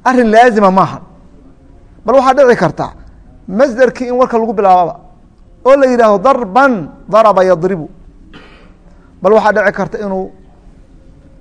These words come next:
afraad noqdo. Daraba, yadribu, idrib, darban laga dhigo. Waxaa dhici karta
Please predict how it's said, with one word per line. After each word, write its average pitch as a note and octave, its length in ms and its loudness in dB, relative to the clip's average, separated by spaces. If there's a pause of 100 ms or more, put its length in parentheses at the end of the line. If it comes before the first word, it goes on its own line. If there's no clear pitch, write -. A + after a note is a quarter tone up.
(200)
afraad A3 440 2
noqdo. C3+ 320 -6 (180)
Daraba, G#3 400 2 (920)
yadribu, G#3 500 0 (680)
idrib, A#3 380 0 (480)
darban G#3+ 360 -2 (120)
laga F#3 200 0
dhigo. C#3+ 220 -12 (960)
Waxaa B3 180 -2
dhici C#4+ 200 2
karta C4+ 240 -2